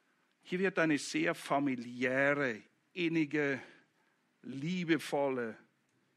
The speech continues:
Atmosphäre beschrieben, innerhalb dessen Gebet, Empfangen, Bekommen stattfindet. Wir gehen also zu unserem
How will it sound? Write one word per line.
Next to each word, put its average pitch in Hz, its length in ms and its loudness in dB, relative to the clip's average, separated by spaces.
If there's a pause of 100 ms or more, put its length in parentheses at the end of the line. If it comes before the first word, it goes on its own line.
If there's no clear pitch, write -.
(580)
Atmosphäre 131 920 -2
beschrieben, 110 680 -8
innerhalb 120 680 -6
dessen 117 480 -4 (800)
Gebet, 123 720 -4 (1600)
Empfangen, 117 800 -6 (640)
Bekommen 113 680 -8 (680)
stattfindet. - 1000 -8 (2000)
Wir 131 120 -10
gehen 170 220 6
also 160 440 2 (180)
zu - 160 -4
unserem 139 540 -2